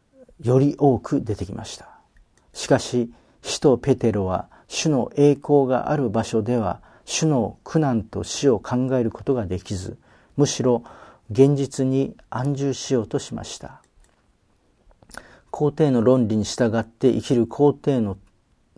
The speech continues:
都市ではなく、主の栄光を目撃した場所で、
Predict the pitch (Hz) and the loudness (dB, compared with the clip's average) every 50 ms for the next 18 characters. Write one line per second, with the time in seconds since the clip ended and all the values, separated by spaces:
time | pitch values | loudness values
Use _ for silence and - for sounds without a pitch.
0 | _ _ - 135 - - - 117 98 87 92 95 90 - - - 107 98 98 - | _ _ -6 -6 -6 -4 -4 -4 -4 -4 -6 -8 -10 -10 -10 -10 -10 -10 -10 -12
1 | _ _ _ _ _ _ _ _ _ _ _ _ - - - 151 143 131 117 - | _ _ _ _ _ _ _ _ _ _ _ _ -10 -2 0 2 4 4 2 2
2 | 123 123 123 117 - - 127 123 117 110 - 123 120 113 113 110 - - 127 123 | 2 2 2 0 2 2 4 4 4 4 4 2 2 2 0 -2 0 2 2 2
3 | 117 107 98 - - - - - 110 98 104 101 - - 120 104 110 95 | 2 0 -2 -6 -10 -8 -6 -4 -4 -2 -4 -4 -4 -4 -4 -4 -6 -8